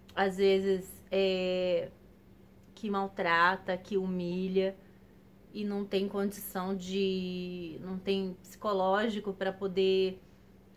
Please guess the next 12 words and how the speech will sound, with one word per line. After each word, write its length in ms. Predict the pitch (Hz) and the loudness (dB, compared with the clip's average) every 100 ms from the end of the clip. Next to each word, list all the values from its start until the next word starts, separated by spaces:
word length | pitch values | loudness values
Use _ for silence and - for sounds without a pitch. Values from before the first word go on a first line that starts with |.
| - | -12
morar 320 | 202 196 185 | -4 0 0
sozinha, 880 | 185 202 190 175 185 180 185 180 170 | -2 0 -2 -2 -4 -2 -2 -2 -4
ou 80 | 170 | -4
pra 140 | 180 | -6
poder 240 | 175 180 180 | -4 -4 -4
enfrentar 440 | 180 190 185 180 | -4 -4 -2 -2
a 60 | 180 | -4
situação, 960 | - 208 202 - 196 190 190 185 190 | -6 -10 -10 -6 0 2 2 0 -4
ou 240 | - 294 381 | 2 2 4
pra 140 | 415 | 0
poder, 680 | 392 359 254 269 320 339 277 | 0 -2 0 0 0 0 2
né, 220 | 240 294 | 0 -2